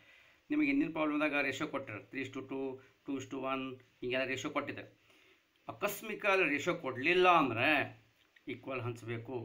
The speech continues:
ಒಂದು rule ಐತಿ. ಈ agreement ಪ್ರಕಾರ, absence of the partnership deed, ನಿಮ್ಗೆ assignment ನಾನು ನಾಳೆ ಕೊಡ್ತೀನಿ. Assignment problem ಮುಗಿದ ಮೇಲೆ,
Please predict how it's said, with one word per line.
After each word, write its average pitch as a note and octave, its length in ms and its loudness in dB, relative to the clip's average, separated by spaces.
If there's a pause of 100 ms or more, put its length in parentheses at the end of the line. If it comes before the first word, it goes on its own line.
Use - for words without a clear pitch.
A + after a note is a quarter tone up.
(120)
ಒಂದು C#3 120 -4
rule F3 200 4
ಐತಿ. A#2+ 220 -4 (360)
ಈ B2 60 -10 (540)
agreement B2+ 560 -2
ಪ್ರಕಾರ, B2 320 0 (360)
absence C#3 300 -8
of C#3 80 -6
the A2+ 120 -8
partnership A#2+ 400 -2
deed, B2+ 180 -6
ನಿಮ್ಗೆ B2+ 300 -4 (520)
assignment C#3 640 0
ನಾನು C#3 360 0
ನಾಳೆ C3+ 340 2
ಕೊಡ್ತೀನಿ. C#3+ 360 0 (300)
Assignment C#3 760 0
problem A#2+ 360 -2
ಮುಗಿದ B2+ 220 -2
ಮೇಲೆ, C3 220 2